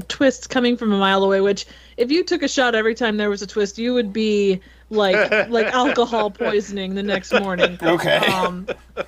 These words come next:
Speaker 1: I don't know. I just, I, I can't tell you what it was about it, but I found myself just going, "That was kinda delightful in a really funky, weird way," and I can't define it. It's not a good movie by any stretch, but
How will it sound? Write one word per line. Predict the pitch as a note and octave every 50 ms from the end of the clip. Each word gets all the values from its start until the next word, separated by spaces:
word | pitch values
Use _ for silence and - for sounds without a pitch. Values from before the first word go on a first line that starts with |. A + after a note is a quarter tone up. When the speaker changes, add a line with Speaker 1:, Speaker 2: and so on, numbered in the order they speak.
| -
Speaker 1:
I | - F4+ D4+ E4+ F#4+ G#4+
don't | G#4+ F#4+ C#4+
know. | A#3 G3+ G3 - -
I | - E4+
just, | E4 - G4 - - - - -
I, | C#4 -
I | -
can't | - - F#4+ G4+ G4 E4
tell | - G4+
you | F#4 F4+ D#4+
what | C#4+ C#4
it | C#4 C4
was | C4 C4 B3
about | B3 G#3 A3 G#3 G3+ G#3 A3+
it, | A#3 A3+ A#3 -
but | B3+ A#3 A3 - - - - - - - -
I | B3
found | B3 - F#4 F#4 F#4 F#4
myself | F4+ E4+ D#4+ C#4+ - - C4+ B3+ B3 B3 -
just | - C#4 -
going, | - D#4+ D4+ D4 C#4 D#4+
"That | A4 C#5+ D5
was | C#5 C5+
kinda | - - A4+ A4+ A4+ G#4+
delightful | G#4 G4+ F#4+ E4+ F4 E4+ F#4+ F#4+ - - F4 D#4+ D4+
in | C#4 C4
a | B3 A#3 G#3+ A3 -
really | C4 C#4+ C#4 C4+ C4+ B3+ A#3 G#3+
funky, | - - - - - C4 B3 B3+ A#3+ - B3+ A3+
weird | G3+ G3 A3 A3+ A3 G#3+ G3+
way," | G3 G3+ G3+ F#3+ F3+ F3+
and | F#3+ G#3+
I | A3+ A#3+
can't | A#3+ - F4 F#4+ G#4 G#4
define | - F#4+ D#4+ - F4 E4 E4 E4 D#4
it. | A#3+ G#3 F#3 F#3+
It's | A3+ B3 - -
not | C#4 C#4+ D#4 E4
a | E4+
good | C#4+ C4 A#3 C#4 C#4+ C4 B3+
movie | C4 B3+ A3+ A3 G#3+
by | G3 G3 G#3 G3 G3
any | G3+ G3+ G3+
stretch, | G3+ - G#3 F#3+ F#3 F#3 - -
but | - G#3+ G3+ G3 -